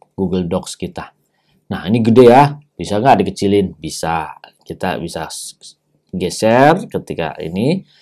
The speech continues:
Nanti juga di sini bisa posisinya mau inline atau mau wrap text. Jadi dia nanti tulisannya juga akan mengikutinya. Atau mau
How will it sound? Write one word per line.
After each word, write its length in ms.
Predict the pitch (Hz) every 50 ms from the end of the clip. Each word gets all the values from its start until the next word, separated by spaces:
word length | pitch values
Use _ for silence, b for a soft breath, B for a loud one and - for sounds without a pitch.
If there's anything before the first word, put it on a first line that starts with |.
| b b b _ -
Nanti 240 | 98 95 90 120 117
juga 160 | 110 101 107
di 80 | 98 95
sini 240 | 92 101 113 120 110
bisa 320 | 107 98 - 107 98 90 - - _ _ _ _
posisinya 640 | - 104 95 - 104 101 - - 101 104 104 104 101
mau 320 | 101 101 98 101 101 - -
inline 720 | 113 104 101 101 98 92 95 98 113 135 170 226 - - _ _ _ _ _ _ _ _
atau 400 | 113 110 107 - 110 110 110 107
mau 480 | 107 107 104 101 101 101 101 98 98 - _
wrap 320 | - 107 104 95 95 - _
text. 480 | - 107 123 135 139 - - - -
Jadi 160 | 98 95 101
dia 160 | 98 95 104 107
nanti 480 | 98 98 95 - - 110 113 - -
tulisannya 480 | - - 98 98 95 95 87 98 113 110
juga 160 | 98 98 95
akan 160 | - 95 87
mengikutinya. 800 | 92 90 92 82 - 90 85 - - 85 87 90 101 127 160 190 190 - _ _ b b b b b b _
Atau 400 | - 98 101 98 - 120 123 120
mau 320 | 120 110 104 101 104 104